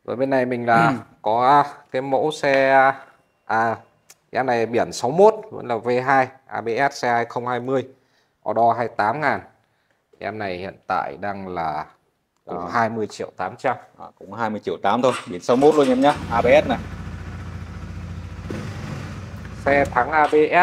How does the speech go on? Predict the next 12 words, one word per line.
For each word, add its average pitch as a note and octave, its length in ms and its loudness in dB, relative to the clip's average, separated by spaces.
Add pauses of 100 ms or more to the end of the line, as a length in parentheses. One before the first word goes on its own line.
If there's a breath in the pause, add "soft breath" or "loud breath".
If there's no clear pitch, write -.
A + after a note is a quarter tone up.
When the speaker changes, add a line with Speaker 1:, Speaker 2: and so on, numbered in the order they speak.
(120)
Speaker 1:
S. - 160 -18 (1500)
Speaker 2:
Đó, F#2+ 180 -12
Speaker 1:
Xe A2+ 140 -2
chất F#2 200 -4
zin, B2+ 240 -6
Speaker 2:
ok. F#2+ 160 -12
Speaker 1:
máy A2+ 160 -6
móc G2+ 180 2 (260)
nguyên C3+ 220 0
zin C3 320 -4
luôn. C#3 280 0 (240)
Speaker 2:
Rồi. F2+ 380 -4